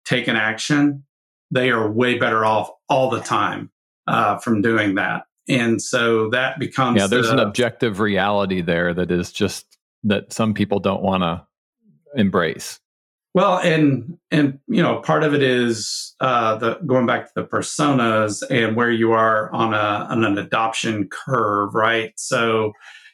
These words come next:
Speaker 1: you know, we always have, uh, the individuals who jump to the front of the line. They're willing to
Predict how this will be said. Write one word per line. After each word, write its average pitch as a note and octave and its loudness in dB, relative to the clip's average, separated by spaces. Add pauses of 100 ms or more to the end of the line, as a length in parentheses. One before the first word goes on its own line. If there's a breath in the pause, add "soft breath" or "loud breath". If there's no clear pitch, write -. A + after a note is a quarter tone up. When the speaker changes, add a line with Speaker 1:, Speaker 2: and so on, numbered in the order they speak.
(120)
Speaker 1:
you C3+ 4
know, A#2+ 2
we A#2 4
always B2+ 2
have, A2+ 2 (200)
uh, G2+ -2
the A#2 -2
individuals B2 0
who A2 0
jump A2+ -2
to B2 -2
the G2+ -4
front D3+ 2
of C3 0
the B2+ 0
line. B2+ 0 (400)
They're B2 2
willing A#2+ 2
to G#2+ 0